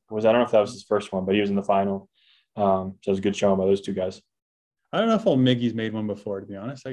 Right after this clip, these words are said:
Speaker 2: I can't remember one that he would have made, unless he made one in Colombia last year.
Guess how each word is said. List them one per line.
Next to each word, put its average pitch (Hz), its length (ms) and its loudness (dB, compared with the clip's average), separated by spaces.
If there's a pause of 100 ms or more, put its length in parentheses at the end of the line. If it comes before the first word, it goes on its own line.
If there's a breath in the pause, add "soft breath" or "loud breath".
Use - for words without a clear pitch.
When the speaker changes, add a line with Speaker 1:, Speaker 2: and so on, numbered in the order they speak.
(100)
Speaker 2:
I 131 80 -18
can't 202 220 -12
remember 165 180 -4
one 131 200 -2
that 113 80 -2
he 107 100 -6
would 107 160 -6
have 98 80 -10
made, 101 280 -12
unless 135 280 -6
he 175 60 -4
made 151 180 0
one 143 160 0
in 110 60 -8
Colombia 117 320 -2
last 104 360 -8
year. - 120 -20